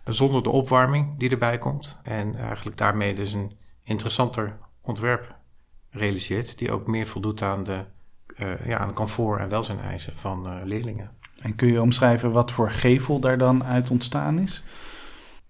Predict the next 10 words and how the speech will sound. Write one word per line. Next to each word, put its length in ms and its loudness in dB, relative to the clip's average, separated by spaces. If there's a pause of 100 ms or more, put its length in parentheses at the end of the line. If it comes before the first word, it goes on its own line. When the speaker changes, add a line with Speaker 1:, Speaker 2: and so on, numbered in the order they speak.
(120)
Speaker 1:
Ja, 240 4
die 260 0
gevel 480 4
heeft 240 2
dus, 200 -2
eh, 40 -6
verschillende 460 0
open-dichtverhoudingen 720 2
per 100 0
oriëntatie 800 -2